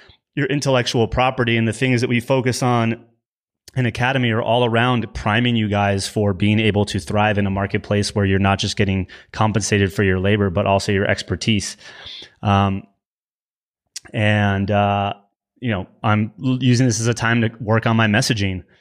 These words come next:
Um, a lot of different things. I'm happy to share more things that I'm doing, but I just kinda wanna give you an idea of what are you gonna do with this time?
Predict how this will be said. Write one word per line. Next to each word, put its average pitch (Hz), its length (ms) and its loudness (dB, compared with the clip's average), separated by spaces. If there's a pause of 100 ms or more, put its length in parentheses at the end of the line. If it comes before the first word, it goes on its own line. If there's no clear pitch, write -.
(360)
Um, 104 260 -2
a 110 60 -2
lot 123 180 2
of 120 60 0
different 104 200 -2
things. 95 140 -4
I'm 110 100 2
happy 113 220 0
to 110 80 2
share 110 240 0
more 110 300 0
things 110 260 -2
that 104 80 -2
I'm 104 140 0
doing, 113 300 2
but - 300 -4
I - 60 -4
just 107 140 -4
kinda 127 120 0
wanna 117 200 2
give 117 160 0
you 117 80 2
an 110 40 2
idea 107 400 2
of 104 200 0 (420)
what 104 340 -2
are - 40 2
you 143 100 4
gonna 123 160 2
do 107 180 2
with 120 140 2
this 98 180 -2
time? 101 560 -2